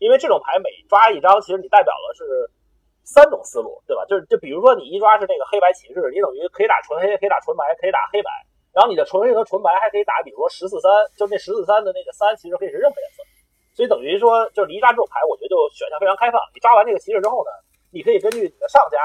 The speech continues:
给你传的信号来决定是纯黑和纯白，你到底进哪个。呃，就，就我，这是我比较喜欢的一种抓法。或者要不然的话，比如说我一抓那个三费二三那个固色的那个神器，对吧？这就是另外一种就更开放了。等你抓这个之后，你就有很多时间去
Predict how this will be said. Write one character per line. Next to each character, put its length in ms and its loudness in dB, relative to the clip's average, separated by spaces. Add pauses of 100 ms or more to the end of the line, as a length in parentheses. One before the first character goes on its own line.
给 80 -12
你 80 -8
传 160 -12
的 80 -6
信 80 -8
号 160 4
来 80 0
决 160 -6
定 80 -8 (160)
是 160 -20
纯 160 -10
黑 80 -2
和 160 -2
纯 160 -12
白， 160 -8
你 80 -18
到 80 -2
底 160 -4
进 160 -12
哪 80 -20
个。 80 -20 (920)
呃， 80 -2
就， 220 0
就 100 -4
我， 240 -6
这 160 0
是 160 -4
我 80 -2
比 80 -4
较 80 2
喜 80 -16
欢 80 -12
的 80 -12
一 20 -10
种 60 -12
抓 160 -10
法。 160 -12
或 160 2
者 80 4
要 80 6
不 80 4
然 80 0
的 80 -4
话， 160 0
比 80 -20
如 100 -20
说 140 2
我 140 0
一 100 -12
抓 160 2
那 160 -4
个 320 -4
三 240 0
费 80 4
二 140 2
三 200 -2
那 140 -6
个 80 -10 (640)
固 180 -8
色 220 4
的 80 4
那 140 -10
个 160 -4
神 180 -20
器， 240 -18 (140)
对 100 -8
吧？ 80 -8
这 140 -4
就 160 -4
是 100 -12
另 100 -8
外 120 0
一 20 -6
种 100 -8
就 80 -8
更 160 0
开 140 -8
放 160 -4
了。 80 -18
等 80 -6
你 100 -6
抓 200 0
这 100 0
个 80 -2
之 80 -2
后， 400 2
你 60 -18
就 80 -8
有 160 -4
很 120 -18
多 120 -8
时 100 -18
间 160 -16
去 340 -10